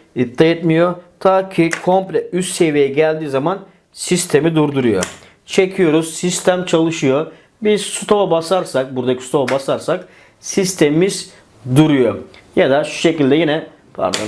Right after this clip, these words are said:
sistemimizi çalıştıralım. Acil stop'a bastık.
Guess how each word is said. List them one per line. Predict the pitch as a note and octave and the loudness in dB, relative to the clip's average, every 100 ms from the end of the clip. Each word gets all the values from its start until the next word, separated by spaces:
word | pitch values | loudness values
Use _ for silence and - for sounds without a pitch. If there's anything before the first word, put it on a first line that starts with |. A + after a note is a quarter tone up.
| - - - | -12 -18 -8
sistemimizi | - E3+ E3+ F#3 D#3 B2 | -2 0 2 2 2 0
çalıştıralım. | F3 E3+ E3+ E3 D3 D3+ D#3 - _ _ - - | 0 0 0 0 0 0 -4 -18 _ _ -6 0
Acil | F3+ F3 C3+ B2+ | 2 0 -2 -8
stop'a | - E3 C3+ | 0 0 2
bastık. | D3 D3+ - E3+ E3 | 0 -2 -2 -6 -6